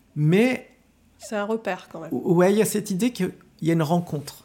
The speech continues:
Speaker 1: qui
Speaker 2: Mhm.
Speaker 1: s'opère à la faveur de cette, euh, chanson quand je l'entends. Et un jour, j'en parle à une amie. On parlait en fait des chansons oubliées, des chansons de notre enfance. Et à un moment, je lui dis, «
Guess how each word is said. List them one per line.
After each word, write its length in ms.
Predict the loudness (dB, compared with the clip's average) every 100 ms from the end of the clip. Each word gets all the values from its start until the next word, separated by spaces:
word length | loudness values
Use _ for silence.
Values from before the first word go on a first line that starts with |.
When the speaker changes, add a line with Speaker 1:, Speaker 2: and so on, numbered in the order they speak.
| -12
Speaker 1:
qui 140 | -8
Speaker 2:
Mhm. 60 | -6
Speaker 1:
s'opère 560 | -4 -6 -6 -10 -10 -10
à 40 | -8
la 120 | -8
faveur 380 | -8 -8 -8 -8
de 80 |
cette, 380 | -10 -8 -10 -10
euh, 160 | -10 -10
chanson 400 | -8 -8 -6 -6
quand 160 | -6 -6
je 120 | -6
l'entends. 340 | -8 -8 -14 -4
Et 140 | 2 4
un 100 | 4
jour, 220 | 2 -2
j'en 180 | -4 -6
parle 540 | -4 -2 0 -2 -8 -12 _ _ _ -4
à 100 | 0
une 200 | 2 4
amie. 400 | 4 4 0 -4 -2
On 120 | 0
parlait 300 | 2 0 0
en 60 | -2
fait 140 | -4
des 140 | -4
chansons 400 | -4 -6 -8 -6 -4
oubliées, 380 | -4 -4 -6
des 180 | -6 -8
chansons 360 | -6 -6 -6 -4
de 60 |
notre 300 | -4 -4 -8
enfance. 640 | -12 -10 -12 -8 -8 -8 -16 _ 2
Et 120 | 4
à 40 |
un 40 | 4
moment, 260 | 4 2
je 100 | 0 0
lui 120 | -2
dis, « 240 | 0 -2